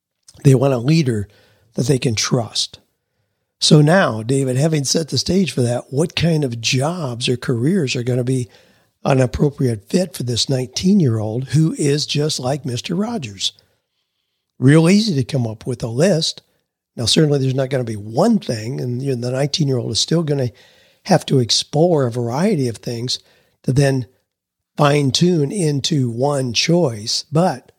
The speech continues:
it's gonna be something like human resources director, a therapist or counselor, an executive assistant, you know, somebody in customer support. It could be a physician, a pediatrician. I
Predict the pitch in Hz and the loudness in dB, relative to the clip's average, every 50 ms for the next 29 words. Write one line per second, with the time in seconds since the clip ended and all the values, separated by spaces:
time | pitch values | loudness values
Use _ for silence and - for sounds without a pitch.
0 | _ _ - - 127 - - 160 151 147 131 - - - 175 165 - 147 135 123 | _ _ -8 -4 -4 -2 0 2 2 2 2 0 0 -2 -2 -2 -2 -2 -2 -2
1 | 127 147 170 175 175 135 - - - _ _ _ _ _ _ _ _ _ _ _ | -2 -4 -6 -8 -10 -12 -12 -16 -20 _ _ _ _ _ _ _ _ _ _ _
2 | _ _ _ - - 160 160 165 160 147 147 170 170 - - - 127 120 113 - | _ _ _ 0 4 4 4 4 4 2 0 0 2 0 2 2 0 0 0 -2
3 | 120 107 101 - - _ _ _ _ - 139 127 123 117 101 - - 110 104 98 | -6 -6 -8 -10 -12 _ _ _ _ 0 2 2 2 2 -2 -6 -16 -18 -18 -20
4 | _ _ _ _ _ _ _ _ _ _ _ _ _ - - 127 - - - 156 | _ _ _ _ _ _ _ _ _ _ _ _ _ -8 -6 -6 -2 2 4 4
5 | 165 175 170 151 - - 107 98 - - 135 120 - - 160 165 165 165 - - | 4 4 0 -2 -6 -10 -8 -8 -6 -6 -6 -4 -2 0 2 2 2 2 0 -2
6 | - 117 220 240 - - 117 - _ _ _ _ _ _ _ _ _ _ _ _ | -4 -6 -8 -10 -16 -18 -20 -20 _ _ _ _ _ _ _ _ _ _ _ _
7 | _ _ - - 127 123 120 117 120 120 - - 165 139 175 151 156 139 143 135 | _ _ -4 -2 0 0 0 -2 -2 -2 -2 -2 0 0 2 0 2 0 0 0
8 | - - 165 160 147 - - 117 101 107 - _ _ _ _ _ - 151 135 127 | 0 0 0 -2 -2 -4 -8 -12 -14 -16 -20 _ _ _ _ _ -2 0 0 2
9 | 117 - 170 156 160 156 147 131 - - 160 - - 196 151 143 - - 143 - | 2 2 2 2 2 0 -2 -4 -2 -2 -2 -2 -2 -2 -2 0 0 -2 -4 -4
10 | - 170 160 147 113 104 _ _ - - - - - - - - 175 143 165 156 | -2 -2 -2 -2 -4 -8 _ _ -20 -20 -20 -20 -20 -10 -2 0 2 4 4 4
11 | 151 - - - - 202 170 160 143 139 160 208 233 202 - - 120 101 98 - | 2 0 -4 -6 -2 0 0 2 2 2 0 0 0 0 -2 -4 -6 -10 -16 -18
12 | _ _ _ _ _ _ _ _ _ _ _ - - - - 165 180 180 208 202 | _ _ _ _ _ _ _ _ _ _ _ -8 0 2 4 4 6 4 4 2
13 | 196 - - - 247 247 220 - - 131 | 0 0 -2 0 0 0 0 0 -2 -2